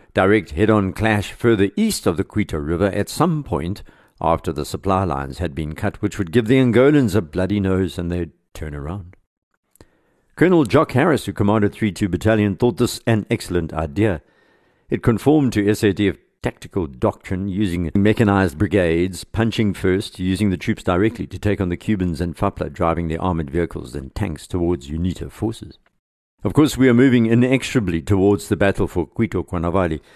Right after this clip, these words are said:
and this period has been debated particularly hotly by military historians, so I'm going to tread very carefully indeed. I've also some excellent source material from the Russians,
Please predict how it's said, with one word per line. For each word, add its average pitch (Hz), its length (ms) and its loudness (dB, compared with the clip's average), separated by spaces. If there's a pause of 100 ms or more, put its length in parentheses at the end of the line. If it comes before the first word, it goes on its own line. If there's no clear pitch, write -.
(280)
and 110 120 0
this 131 160 2
period 107 460 4
has 95 220 2
been 104 180 0
debated 95 560 0
particularly 85 600 -4
hotly 85 380 -6
by 78 200 -4
military 82 420 -4
historians, 87 540 -4
so 107 100 2
I'm 95 140 0
going 123 160 0
to 113 100 -8
tread 98 360 -2
very 90 340 0
carefully 78 540 -6
indeed. 76 500 -8 (1040)
I've 110 120 4
also 160 260 4
some 135 180 4
excellent 143 440 0
source 156 240 2
material 98 420 4
from 101 200 0
the 76 120 -2
Russians, 80 580 -6